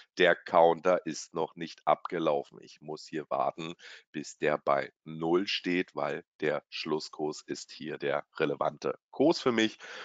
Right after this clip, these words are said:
So, ich kann schon mal in Richtung meiner Sell-Taste fahren, aber ihr seht, warum es so wichtig ist, hier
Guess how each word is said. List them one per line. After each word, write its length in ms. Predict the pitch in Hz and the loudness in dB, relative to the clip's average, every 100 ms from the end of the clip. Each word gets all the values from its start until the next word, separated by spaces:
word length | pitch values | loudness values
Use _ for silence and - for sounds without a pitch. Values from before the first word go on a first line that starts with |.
| - | -8
So, 240 | - 82 - | -2 -2 2
ich 260 | 113 - | 0 0
kann 340 | - 90 104 131 | 4 6 6 2
schon 400 | - 110 101 92 | 0 4 4 2
mal 360 | 90 82 87 | 4 6 6
in 180 | 87 80 | 4 -4
Richtung 480 | 76 80 - 78 78 | -4 -4 -4 -8 -4
meiner 380 | 71 73 73 71 | -2 -2 0 -2
Sell-Taste 960 | - - 78 82 - 73 69 - 69 | -2 0 2 0 -2 -4 -6 -8 -12
fahren, 640 | - 71 73 80 87 107 139 - - - | -2 4 6 6 6 0 -4 -14 -16 -16
aber 360 | - 69 76 76 | -4 0 0 0
ihr 160 | 69 67 | -4 -8
seht, 300 | 67 76 82 | -6 -6 -4
warum 240 | 71 76 | -4 -6
es 80 | 73 | -8
so 120 | 65 | -10
wichtig 400 | 78 - 92 - | -10 -8 -10 -6
ist, 180 | 85 - | -4 -4
hier 200 | - 78 | -6 -6